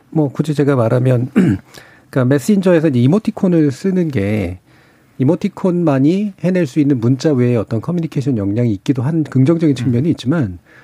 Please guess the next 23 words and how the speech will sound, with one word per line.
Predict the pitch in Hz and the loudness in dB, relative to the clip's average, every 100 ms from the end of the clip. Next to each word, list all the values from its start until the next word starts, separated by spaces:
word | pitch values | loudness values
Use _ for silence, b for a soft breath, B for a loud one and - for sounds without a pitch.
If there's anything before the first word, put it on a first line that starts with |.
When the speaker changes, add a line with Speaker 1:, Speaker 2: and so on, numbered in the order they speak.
| b | b
Speaker 1:
사실은 | b 165 190 | b -6 -4
감정 | 123 135 208 | 0 2 2
표현에 | 233 247 220 | 2 2 2
굉장히 | 170 135 147 151 | 2 2 2 2
문자적으로 | 139 117 127 170 165 160 | 2 0 0 0 0 -4
서툴기 | - - 294 262 | -4 0 2 2
때문에 | - 185 147 | 2 2 2
또한 | 135 120 | 2 0
생기는 | 117 165 147 127 | 0 0 0 0
이제 | 104 110 | 0 -2
그런 | 139 143 | -2 0
문제거든요. | 104 113 135 113 90 180 | 0 -2 -2 -4 -4 -4
그러니까 | 117 110 151 | -4 -4 -6
좀 | 147 | -4
더 | 160 | -2
유화적으로 | 127 104 160 226 226 190 175 | 0 2 2 2 0 0 0
되고 | 139 127 | 0 0
있다는 | 123 123 151 131 | 0 -2 0 0
저는 | 127 117 | 0 -2
그런 | 117 117 | -2 -2
표현이라는 | 160 156 135 123 | -2 0 0 0
생각이 | 131 123 127 | 0 0 -2
드는데 | 127 117 113 95 98 110 | -2 0 0 -2 -4 -4